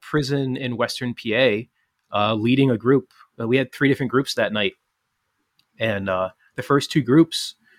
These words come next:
people kept saying they were seeing stuff behind me. This is the third investigation in a row where people said they saw stuff behind me.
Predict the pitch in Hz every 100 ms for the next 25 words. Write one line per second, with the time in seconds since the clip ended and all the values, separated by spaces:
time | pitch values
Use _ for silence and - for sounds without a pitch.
0 | _ _ _ _ 135 127 127 135 - 135
1 | 139 117 120 - 135 131 120 117 - 117
2 | 113 120 98 92 - _ _ - 143 143
3 | 180 147 - 135 147 139 127 - 123 120
4 | 131 110 113 143 104 101 120 110 110 120
5 | 98 98 101 101 - 101 - 90 101 90
6 | 95